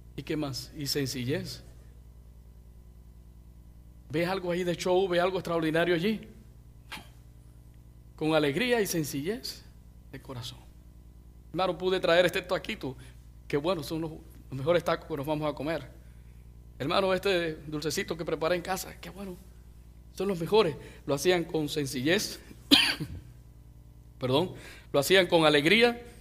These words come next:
y sencillez de corazón. Y al finalizar, hermanos, culminaban, culminaban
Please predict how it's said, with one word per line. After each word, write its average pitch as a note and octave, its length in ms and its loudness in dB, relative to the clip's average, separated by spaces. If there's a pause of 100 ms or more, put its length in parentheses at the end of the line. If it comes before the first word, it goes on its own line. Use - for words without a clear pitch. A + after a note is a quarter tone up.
(280)
y D#3+ 100 -4
sencillez D#3+ 760 2 (360)
de D3 120 2
corazón. C3 460 0
Y D#3+ 100 -2
al F3+ 140 4
finalizar, D3 920 -4
hermanos, A2 340 -10
culminaban, C#3+ 640 -2
culminaban C#3+ 520 -4